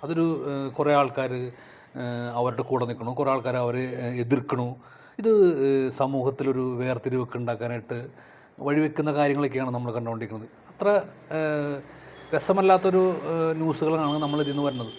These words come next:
അതും ഗുരുവായൂർ അമ്പലത്തിനെ ബേസ് ചെയ്തിട്ടാകുമ്പോൾ നമ്മുടെ ഭക്തരുടെ മനസ്സിലൊക്കെ വളരെ മാനസിക വിഷമം ഉണ്ടാക്കുന്ന ഒരു കാര്യമാണ്. ആ വ്യക്തിയുടെ പേരാണ് ജസ്ന സലീം. ജസ്ന സലീമിനെ ഒരു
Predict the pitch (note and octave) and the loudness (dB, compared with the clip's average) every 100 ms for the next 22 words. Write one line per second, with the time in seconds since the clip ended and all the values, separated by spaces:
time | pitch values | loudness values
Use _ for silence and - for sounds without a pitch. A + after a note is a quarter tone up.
0 | - C#3+ D#3 D3+ C#3+ C#3+ D3+ E3 D3+ C#3+ | -12 -6 0 2 2 0 0 -2 -2 -4
1 | C#3+ - D3+ D3+ D3 D3 D3 D3 C#3 C#3 | -4 -6 -4 -2 -2 -2 -4 -2 -4 -4
2 | C#3+ C3 B2 C#3 C#3+ - - - A#2+ B2 | -6 -8 -6 -6 -8 -14 -20 -10 -6 -6
3 | - C3 A#2+ C#3 - C3+ C3 C3 - C3+ | -4 -4 -2 -4 -4 -8 -8 -8 -6 -6
4 | C3+ C3 C#3+ D#3+ G3 F#3 D3+ D#3 D3 C#3+ | -4 -2 0 2 2 2 0 0 0 -2
5 | D3+ D3 C3+ C3+ C3+ B2+ A2+ A2 G2 F#2 | -4 -4 -4 -4 -4 -2 -4 -6 -10 -16
6 | - - - - - - D3 D#3 D#3 F3 | -20 -20 -20 -20 -20 -8 -2 -2 -2 0
7 | F#3+ F#3+ F3+ E3+ E3 C3+ C#3+ D#3 D3+ - | 2 4 4 2 0 -2 -4 -2 -2 -4
8 | A#2 G#2+ B2+ - D#3 D#3 D#3+ D#3+ D#3 D#3 | -8 -8 -8 -6 -6 -4 -2 -2 -4 -6
9 | D#3 D#3+ - - - - D3 | -8 -10 -16 -20 -18 -6 -2